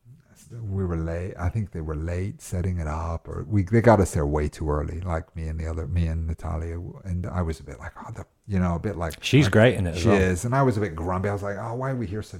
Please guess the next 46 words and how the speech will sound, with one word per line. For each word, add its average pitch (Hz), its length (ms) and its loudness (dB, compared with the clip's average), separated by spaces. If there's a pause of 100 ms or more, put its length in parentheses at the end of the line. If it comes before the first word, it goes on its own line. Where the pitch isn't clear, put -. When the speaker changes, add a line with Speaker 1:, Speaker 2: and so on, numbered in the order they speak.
Speaker 1:
damn 107 200 -2
early?" 98 200 -2 (280)
And 113 80 2
I 107 60 6
thought, 92 200 -2
"No, 85 160 -4
no, 80 300 -8
I 95 80 -10
can't 92 260 -2
have 85 160 -2
an 85 100 -8
attitude 85 360 -12
like 82 240 -12
that." 117 260 -12
You 107 120 -2
know, 98 120 4
I 113 120 6
had 123 160 6
to 90 80 -2
say, 87 380 4
<laughs> - 40 -2
like, 110 240 8 (400)
you - 240 -6
know, 98 400 10
Natalia, 98 640 6
it's 95 460 0
a 107 60 0
long 101 280 8
day 92 160 6
for 87 160 0
her 90 260 4
with 85 140 0
the, 90 240 -4
you 104 80 2
know, 90 300 2
maybe 101 300 2
it 92 60 0
was 85 120 -4
better 95 240 0
to 90 80 -2
get 90 160 -4
her 90 100 0
in, 90 160 0
you 90 80 0
know, 87 260 -4
I 98 140 -2